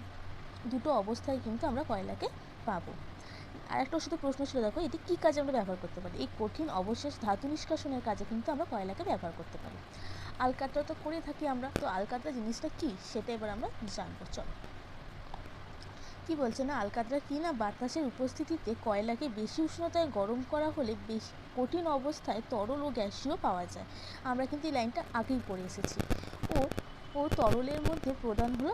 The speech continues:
আলকাতরা। পেট্রোলিয়াম কি? পেট্রোলিয়াম হলো খনিজ পদার্থ এক তরল চটচটে মিশ্রণ, যার মধ্যে বহু রকম জৈব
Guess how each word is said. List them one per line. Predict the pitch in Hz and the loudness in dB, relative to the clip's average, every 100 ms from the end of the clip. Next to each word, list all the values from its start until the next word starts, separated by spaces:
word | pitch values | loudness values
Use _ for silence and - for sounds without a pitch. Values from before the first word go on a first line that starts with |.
| 415 | 6
আলকাতরা। | 202 185 - - - - - - - - - | 6 4 6 4 4 -4 -6 -8 -10 -6 0
পেট্রোলিয়াম | 466 - - 320 311 302 233 | 0 0 -4 0 2 2 0
কি? | - - - - - - | -2 -8 -10 -8 -2 2
পেট্রোলিয়াম | 262 262 320 339 349 370 349 | 2 2 0 0 2 0 0
হলো | 214 220 - | 0 -2 -2
খনিজ | 247 254 311 277 | 0 0 0 0
পদার্থ | 190 202 - 320 170 | 0 0 -2 -4 0
এক | 220 - | 0 0
তরল | 262 208 285 392 | 2 4 4 0
চটচটে | 233 196 - 208 | -2 -2 -2 -2
মিশ্রণ, | 359 196 - - 196 190 | 0 -2 -4 -6 -6 -2
যার | 247 247 294 | 2 2 2
মধ্যে | 330 330 - - 226 214 | 0 -2 -2 0 0 2
বহু | 226 233 | 0 2
রকম | 320 311 330 330 | 4 4 4 -2
জৈব | 233 220 226 247 226 | 2 2 2 2 0